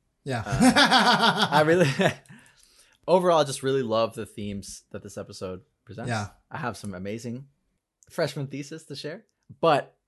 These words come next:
Speaker 2: I still wanna know what your predictions are, Peter. What are your predictions?
Speaker 1: Predictions. Oh, boy. Uh,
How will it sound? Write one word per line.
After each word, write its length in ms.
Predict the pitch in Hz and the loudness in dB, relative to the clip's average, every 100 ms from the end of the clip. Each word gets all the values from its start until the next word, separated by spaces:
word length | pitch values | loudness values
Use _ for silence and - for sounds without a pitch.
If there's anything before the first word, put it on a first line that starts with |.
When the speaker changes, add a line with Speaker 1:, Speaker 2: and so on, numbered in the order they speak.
| - | -2
Speaker 2:
I 80 | 135 | -2
still 280 | - 170 | 0 -2
wanna 200 | 151 139 | 0 0
know 240 | 123 117 113 | 0 0 -2
what 180 | 110 117 | -2 -4
your 140 | 113 | -6
predictions 720 | - 123 107 110 - 104 98 | -6 -10 -6 -8 -8 -12 -10
are, 160 | 82 85 | -10 -12
Peter. 360 | - 98 92 | -14 -14 -12
What 220 | 101 147 - | -8 -8 -4
are 180 | 120 120 | -4 -4
your 440 | 110 104 104 - _ _ _ | -4 -6 -6 -10 _ _ _
predictions? 1200 | - 101 - 110 - - - - 139 - - - | -16 -14 -14 -16 -16 -20 -18 -20 -20 -20 -20 -20
Speaker 1:
Predictions. 1400 | - - - - - - - - - - - - - - _ _ _ _ _ _ | -20 -20 -20 -20 -20 -20 -20 -20 -20 -20 -20 -20 -20 -20 _ _ _ _ _ _
Oh, 300 | - - - - _ _ - | -18 -18 -18 -20 _ _ 0
boy. 460 | 180 190 151 117 131 | 2 2 0 -4 -8
Uh, 460 | 139 139 135 139 | -6 -6 -6 -8